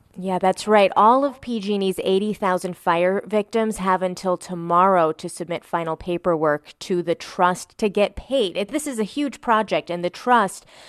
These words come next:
which is filing the lawsuit we were just talking about, they are preparing to start paying people as well.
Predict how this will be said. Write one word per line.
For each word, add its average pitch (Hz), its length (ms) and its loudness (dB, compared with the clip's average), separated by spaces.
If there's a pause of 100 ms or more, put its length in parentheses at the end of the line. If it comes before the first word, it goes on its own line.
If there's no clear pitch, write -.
(240)
which 202 180 0
is 202 200 -4
filing 240 480 2
the 190 100 2
lawsuit 190 420 0
we 240 120 -2
were 233 140 0
just 226 220 -4
talking 226 400 -4
about, 240 400 0
they 254 500 0
are 220 180 0
preparing 196 540 -4
to 190 100 -10
start - 280 -2
paying 208 440 -6
people 160 340 -6
as 165 180 -6
well. 156 320 0